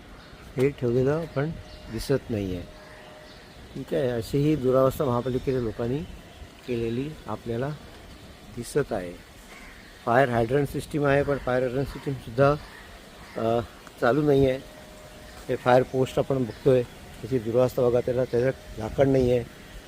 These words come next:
त्याला त्या ठिकाणी चालू करायला काही नाही आहे. त्या ठिकाणी जवळपास त्याच्या कुठेही फायर पोस्ट, हेड, अ, कुठे हे ठेवलेलं दिसत नाही आहे, अ, होस पाईप कुठे ठेवलेलं दिसत नाही आहेत,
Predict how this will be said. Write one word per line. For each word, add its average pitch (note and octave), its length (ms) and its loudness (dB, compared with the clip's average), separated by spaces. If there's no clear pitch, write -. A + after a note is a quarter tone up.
त्याला A#2+ 220 4
त्या B2+ 160 4
ठिकाणी C3 280 2
चालू A#2+ 280 2
करायला C3+ 260 2
काही C3 240 4
नाही B2 260 2
आहे. B2+ 100 0
त्या A#2+ 140 0
ठिकाणी A#2 320 -2
जवळपास C3 500 2
त्याच्या C#3 280 2
कुठेही C3+ 520 2
फायर A#2+ 200 6
पोस्ट, C3+ 460 4
हेड, A2+ 460 0
अ, A2+ 120 -2
कुठे C3 320 4
हे B2 80 4
ठेवलेलं C3 300 2
दिसत B2+ 300 -2
नाही B2+ 220 4
आहे, B2 120 2
अ, B2+ 100 -4
होस B2+ 200 0
पाईप C#3+ 280 8
कुठे C3+ 140 0
ठेवलेलं B2+ 340 2
दिसत A#2 340 -4
नाही B2+ 120 4
आहेत, B2 120 4